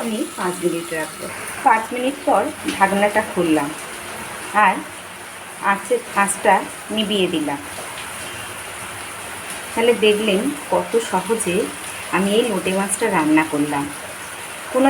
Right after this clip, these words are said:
ঝামেলাই নেই কিন্তু এটা রান্না করতে। আর খেতে কিন্তু অপূর্ব টেস্ট, মানে গরম ভাতের সাথে আর কিছুই লাগবে না, যদি একবার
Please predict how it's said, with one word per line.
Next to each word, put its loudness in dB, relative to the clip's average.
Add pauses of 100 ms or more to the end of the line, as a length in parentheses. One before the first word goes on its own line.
(100)
ঝামেলাই 6 (100)
নেই 6 (100)
কিন্তু 2 (100)
এটা 0
রান্না 2
করতে। -2 (400)
আর 2 (120)
খেতে 4
কিন্তু 8 (160)
অপূর্ব 8 (180)
টেস্ট, 4 (120)
মানে 4 (140)
গরম 6 (100)
ভাতের 4
সাথে 2
আর 4 (100)
কিছুই 4 (100)
লাগবে 2
না, 4 (100)
যদি 4 (140)
একবার 2